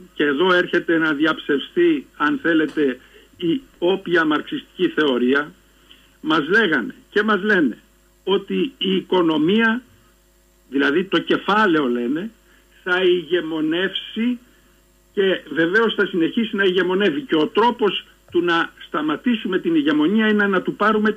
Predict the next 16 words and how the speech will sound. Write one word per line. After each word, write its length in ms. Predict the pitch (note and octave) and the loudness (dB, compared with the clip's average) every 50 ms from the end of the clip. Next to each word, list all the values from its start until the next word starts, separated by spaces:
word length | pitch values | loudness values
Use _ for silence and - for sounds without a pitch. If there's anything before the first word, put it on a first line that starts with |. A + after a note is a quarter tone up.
| - - | -4 -4
την 160 | G3 F#3+ F#3 | -2 0 0
ιδιοκτησία 540 | F3+ D#3 E3 E3+ - - E3+ D#3+ - A3+ G#3+ | 0 2 0 -2 -2 -2 -4 -2 0 0 0
και 140 | - - | 2 2
να 100 | F#3 F3 | 0 0
τη 100 | E3 D3 | 0 -2
δώσουμε 320 | D3+ F3+ G#3 F#3+ - - F#3 | 0 0 0 0 -2 -4 -4
στο 140 | - - E3+ | -4 -4 -6
κράτος. 560 | - - G3 F#3+ - - - - - - - _ _ _ _ _ _ _ _ _ _ _ _ - _ _ _ | -2 0 0 0 0 -2 -6 -16 -18 -20 -20 _ _ _ _ _ _ _ _ _ _ _ _ -20 _ _ _
Αυτό 240 | - D3+ - - G#3+ | -14 -6 -2 -2 -2
ξέρουμε 440 | G#3+ - - A3+ A3 A3 G#3 G3+ F#3+ | 0 2 2 2 2 2 2 0 -2
που 160 | - - F3 | 0 0 0
οδήγησε. 540 | E3 D3 B2 C3 C3 G#2 G2+ - - - - - _ _ _ _ _ _ _ _ _ _ _ _ _ _ _ _ _ _ | 2 2 2 0 0 -2 -2 -8 -12 -14 -20 -20 _ _ _ _ _ _ _ _ _ _ _ _ _ _ _ _ _ _
Εγώ 280 | - D#3 D#3 G3+ A3 | -6 -2 0 2 2
λέω 300 | A3 G#3+ A3+ A#3 A#3 A3+ | 2 4 4 4 4 2
λοιπόν 520 | G#3+ G3 F3+ - F3+ F3 F#3 F#3+ G3 A3 A3 - _ _ _ _ _ _ _ | 2 0 -2 0 0 0 0 -2 -4 -8 -12 -14 _ _ _ _ _ _ _
ότι 580 | E3+ F#3+ G#3 F#3+ - - F#3+ F3 D3 A#2 - | 0 0 0 0 -2 -2 0 0 0 0 -4